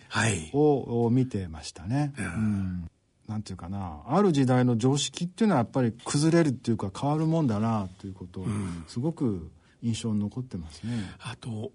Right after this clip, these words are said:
Speaker 1: 私も八十年代日本に来まして、大学のキャンパス中の雰囲気は非常に明るくて、
Speaker 2: うん。うん。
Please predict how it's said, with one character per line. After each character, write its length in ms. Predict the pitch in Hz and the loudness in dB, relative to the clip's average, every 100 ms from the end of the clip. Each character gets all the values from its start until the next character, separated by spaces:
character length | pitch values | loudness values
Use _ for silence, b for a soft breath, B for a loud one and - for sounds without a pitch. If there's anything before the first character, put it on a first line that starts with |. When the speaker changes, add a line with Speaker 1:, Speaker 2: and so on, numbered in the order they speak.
| - | -14
Speaker 1:
私 420 | - - 165 - | -8 -2 -2 0
も 120 | 175 | -2
八 380 | 151 - - - | -2 -6 -4 -2
十 100 | 147 | 0
年 220 | 160 143 | 0 -2
代 160 | 95 90 | -4 -4
日 100 | 92 | -6
本 220 | 90 104 | -4 -6
に 80 | 87 | -6
来 180 | - 104 | -8 -8
ま 120 | 85 | -6
し 120 | - | -6
て、 320 | - 92 78 B B B B _ - | -6 -10 -12 B B B B _ -6
大 260 | 117 180 | -2 0
学 240 | 233 233 220 | 0 -2 0
の 120 | 214 | -2
キ 120 | - | -2
ャ 80 | 277 | 0
ン 140 | 254 | 0
パ 160 | - 98 | 0 -2
ス 160 | - | -2
中 240 | 90 123 113 | -2 -6 -6
の 120 | 95 | -6
雰 220 | - - | -4 0
囲 220 | 214 175 | 0 0
気 240 | 120 - - | -4 -8 -6
は 340 | 101 92 92 80 76 B - | -4 -2 -4 -8 -12 B -8
非 140 | 117 | -2
常 160 | 123 170 | 0 0
に 60 | |
明 480 | 147 - - 113 214 | -4 -6 -6 -4 -2
る 80 | 113 | -4
く 80 | - | -4
て、 240 | 98 - B | -8 -8 B
Speaker 2:
う 20 | |
ん。 40 | |
う 20 | |
ん。 40 | 104 | -6